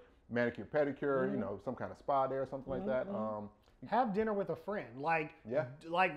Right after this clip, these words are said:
Speaker 2: recreate, like, what you would typically do outside of your home, but within the, you know, safety of your own home.
Speaker 1: Yeah.
Speaker 2: You and your friend get tested. Y'all both negative. Have dinner.
Speaker 1: Yeah.
Speaker 2: One of you can cook. Y'all order out. You know, like, have a movie night. You know,
Speaker 1: Mm-hmm.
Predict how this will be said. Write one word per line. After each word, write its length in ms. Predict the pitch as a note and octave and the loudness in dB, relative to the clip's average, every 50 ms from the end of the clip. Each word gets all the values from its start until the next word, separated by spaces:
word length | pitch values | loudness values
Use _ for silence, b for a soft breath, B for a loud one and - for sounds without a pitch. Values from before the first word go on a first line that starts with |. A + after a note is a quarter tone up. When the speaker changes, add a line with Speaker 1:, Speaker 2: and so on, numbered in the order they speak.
| D3+ E3 | 0 2
Speaker 2:
recreate, 800 | A3 C#4+ D4 - - C#4 A#3+ G#3+ G#3 G3+ G3 E3+ B2+ - - C#3+ | 2 2 2 0 -2 0 2 2 4 4 2 0 -2 -8 -8 -6
like, 300 | D#3 C#3+ D3 C#3+ C#3 - C#3 C3 | -4 -2 -2 -4 -6 -10 -10 -2
what 260 | C#3 E3+ F#3+ F#3 - | 0 0 0 0 -2
you 60 | G3 | -4
would 200 | E3+ E3+ D#3 - - | -4 -4 -4 -4 -4
typically 320 | F#3+ F3+ E3+ E3+ E3+ D#3+ D3 | -4 -4 -2 -4 -4 -4 -4
do 500 | C3 C#3+ D3+ D3+ D3 D3 C#3+ C#3+ D3 D3 b b b b _ _ - | -4 -2 -2 -2 -2 -2 -2 -4 -6 -8 b b b b _ _ 0
outside 480 | C#3+ E3+ F3 D#3 - - F#3 F3 F#3 F3 | 2 2 2 2 0 0 2 2 2 2
of 80 | D#3+ | 0
your 140 | D#3 C#3 C3 | -4 -6 -6
home, 440 | - D3+ D3+ D3 C#3 C#3 C3+ C#3 C#3 b b b b - | -6 -6 -4 -4 -4 -4 -6 -8 -8 b b b b 0
but 180 | C#3 F3+ G3 | 2 4 4
within 260 | G3 G3+ E3+ F#3+ F3+ E3+ | 4 4 2 0 -2 -2
the, 260 | D#3+ D#3 D3+ D3+ D#3 | -2 -2 -2 -2 -4
you 100 | F#3 A3+ | -4 -4
know, 140 | A#3+ G3+ E3+ | -2 -2 -2
safety 360 | - - - G3 G3 G3 G3+ F#3 | -2 -2 0 0 0 0 -2 -2
of 80 | E3 | -2
your 80 | E3+ D#3 | 0 0
own 160 | F#3 F3+ E3 | -2 -2 -2
home. 240 | C#3+ D#3+ C3+ A#2+ A#2+ - A#2+ | -2 -4 -4 -6 -8 -8 -6
Speaker 1:
Yeah. 140 | B2+ F3 G3+ | -6 -2 0
Speaker 2:
You 80 | G#3 B3 | 2 4
and 60 | B3+ | 4
your 100 | B3 A#3 | 4 2
friend 340 | A#3+ B3 A#3 F#3 C#3+ B2+ B2 | 2 2 0 0 0 -2 -4
get 180 | D3+ F#3+ F#3 - | -4 -4 -2 0
tested. 360 | G3+ E3 D3 - - A#2 A#2+ | 0 0 0 -2 -6 -8 -4
Y'all 120 | D3 E3+ | -4 0
both 180 | D#3 F#3 F3+ D3+ | 0 0 0 0
negative. 360 | F3+ F3+ F3 F3+ F3+ F3+ F3+ B B B B _ | -2 -2 0 0 0 -2 -2 B B B B _
Have 280 | - D4+ F4 D#4 A3 | -2 0 0 0 0
dinner. 340 | F3+ B3 D#4 B3+ - - - - _ _ | 0 -2 -2 -2 -4 -8 -14 -20 _ _
Speaker 1:
Yeah. 100 | - D#3 - | -6 -4 -2
Speaker 2:
One 100 | F#3 G#3+ | 0 0
of 60 | A3+ | -2
you 60 | A3 | -2
can 160 | A3 G#3+ F#3 | -2 -4 -6
cook. 280 | - - A3 A3 G#3 F3 | -2 2 2 2 2 2
Y'all 200 | D3+ E3+ E3+ E3+ | 2 2 2 2
order 180 | F3 G3 G3 G3 | 2 2 2 2
out. 180 | F#3+ E3+ D3 F3 | 2 2 0 -2
You 60 | G#3 | 0
know, 260 | G#3+ G3+ G3 F#3+ F#3+ B B B B - | 4 4 4 4 2 B B B B 0
like, 180 | F3 F#3 F3+ | 2 2 4
have 160 | F3+ A#3 B3 A#3 | 4 4 4 2
a 60 | F#3+ | 2
movie 340 | E3+ F3 G#3 G#3 F#3 D#3+ C#3 | 2 0 0 0 0 -2 -4
night. 240 | C3 A#2 A2+ - - C3 | -6 -6 -8 -10 -10 -10
You 100 | F3 F#3+ | -6 -2
know, 220 | F#3 F3 F3 F3 C#3 | 0 0 0 0 -2
Speaker 1:
Mm-hmm. 120 | C#3 D#3+ | -6 -8